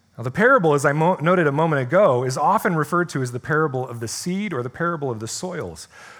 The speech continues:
But we need to pause a moment and remember that when we interpret the Bible, we need to do so through its contextual history,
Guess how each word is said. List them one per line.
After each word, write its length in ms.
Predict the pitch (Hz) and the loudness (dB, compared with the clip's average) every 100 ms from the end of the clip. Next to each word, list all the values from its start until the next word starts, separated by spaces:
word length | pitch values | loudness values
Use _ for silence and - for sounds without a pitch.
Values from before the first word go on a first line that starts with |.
| - | -6
But 120 | 160 | -2
we 100 | 156 | 0
need 220 | 170 233 | 2 0
to 60 | - | -2
pause 460 | - - 214 214 | -6 -2 2 2
a 60 | 165 | 0
moment 480 | 120 101 98 180 - _ _ _ _ _ - | -2 -4 -6 -8 -10 _ _ _ _ _ -6
and 140 | 143 | 0
remember 460 | 151 165 226 190 180 | 2 4 4 4 2
that 180 | 151 147 | 2 0
when 160 | 165 | 0
we 140 | 160 156 | 0 0
interpret 500 | 160 - 214 269 220 | -2 -2 -2 -2 -2
the 80 | |
Bible, 420 | 180 139 139 147 135 | 0 2 2 2 -2
we 160 | 151 | -4
need 300 | 143 180 202 | -2 -2 -2
to 80 | 180 | -4
do 240 | 131 185 | -2 -2
so 300 | 202 - 120 | -2 -2 -2
through 240 | 127 156 143 | -2 -2 -2
its 120 | 139 | -4
contextual 760 | - 143 165 156 - - 135 131 | -6 -6 -4 -6 -8 -6 -6 -6
history, 540 | 180 - - 101 76 | -8 -8 -6 -8 -8